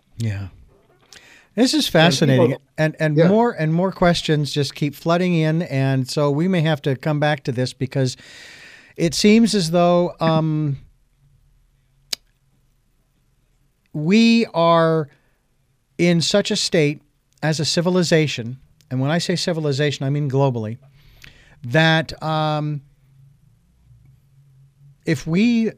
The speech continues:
Speaker 1: s-, don't start getting a handle on this, and as, as you mentioned earlier in the program, raising the consciousness to, to a place where, uh, we can create something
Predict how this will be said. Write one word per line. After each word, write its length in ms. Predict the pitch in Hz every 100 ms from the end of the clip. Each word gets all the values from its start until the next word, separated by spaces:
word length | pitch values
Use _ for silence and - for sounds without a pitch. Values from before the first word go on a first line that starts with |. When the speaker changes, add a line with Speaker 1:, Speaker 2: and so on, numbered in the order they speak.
| _ -
Speaker 1:
s-, 200 | - -
don't 320 | 147 190 202
start 300 | - 190 139
getting 220 | 180 170
a 40 |
handle 340 | 127 185 202 156
on 140 | 127
this, 220 | 113 107
and 160 | - 147
as, 220 | 151 143
as 140 | 147 156
you 180 | 170
mentioned 420 | 151 156 151 143 131
earlier 380 | 160 185 165 147
in 60 |
the 60 | 127
program, 480 | 131 165 156 127 127
raising 320 | 156 170 165
the 60 | 135
consciousness 840 | - 165 175 165 - 110 - - _ _ _ _ _ _ -
to, 420 | 156 143 139 139
to 240 | - 151
a 60 | 139
place 420 | - 165 151 -
where, 360 | 147 139 135 127 _ _ _ _ _ -
uh, 520 | 123 127 123 - -
we 260 | 147 147 170
can 480 | - 175 151 139 143 _ _ _ _ _
create 840 | - - 202 165 185 254 240 - - _ _ _ _ _
something 800 | - - 202 190 202 190 190